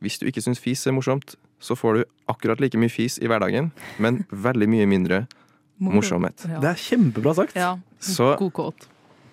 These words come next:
Speaker 1: da vil jeg bare da, eh, starte med å si at, eh, jeg har blitt invitert i en internasjonal, ikke pedoring, men
Speaker 2: <laughs>
Speaker 1: fisering. Eh, og det er da en, ehm, det startet da med en Instagram reel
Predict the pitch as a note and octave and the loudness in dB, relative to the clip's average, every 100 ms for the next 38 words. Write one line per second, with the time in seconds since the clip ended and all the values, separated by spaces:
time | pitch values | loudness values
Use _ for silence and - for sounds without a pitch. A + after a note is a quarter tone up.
0 | - A#2+ C3 C#3 - - A#2 G2+ G2+ A2+ | 0 4 4 2 0 -2 0 2 2 2
1 | G2+ G#2 A2+ - A2 - G#2+ G#2 A2 - | 4 4 2 0 -2 0 -2 0 -2 0
2 | G#2 - G2+ G2 G2 - - G#2 G#2+ G2+ | 0 0 -2 0 0 -2 -2 0 0 -2
3 | G2 - - - - _ G2 F#2+ - G#2+ | -4 -4 -10 -20 -20 _ -4 -4 0 0
4 | B2 - - - F#2+ F#2 - G2+ F#2 F#2+ | 0 -6 -12 -4 -2 -2 -2 0 0 -2
5 | F#2 - G2+ G2+ G#2+ - - A2 A2 F#2 | -4 -2 0 0 -2 -6 -6 0 2 4
6 | G2+ D3 D3 _ _ - - F2+ F#2 G2+ | 2 0 -4 _ _ -20 -6 0 4 4
7 | C3 - - - - B2 - F#2+ G2+ F#3 | 2 0 -2 -2 2 2 4 2 2 0
8 | - A#2+ - F3+ _ G2+ G#2 G#2 G#2+ G#2+ | -6 -8 -8 -10 _ 0 2 2 2 0
9 | - G#2 G#2+ A2 - G2+ G#2 A2+ A2+ A2+ | 0 2 4 2 0 0 2 4 4 2
10 | A2+ - G#2 G#2 G#2 G#2 G2+ G2+ G2+ _ | 0 0 0 2 2 2 2 0 -2 _
11 | _ _ _ - - - - - A2 B2+ | _ _ _ -20 -18 -16 -8 -2 2 2
12 | A2+ G#2+ A2+ G#2+ G2+ G#2+ - G2+ G2 G#2 | 4 4 4 2 2 0 0 2 2 4
13 | G2+ B2 | 4 4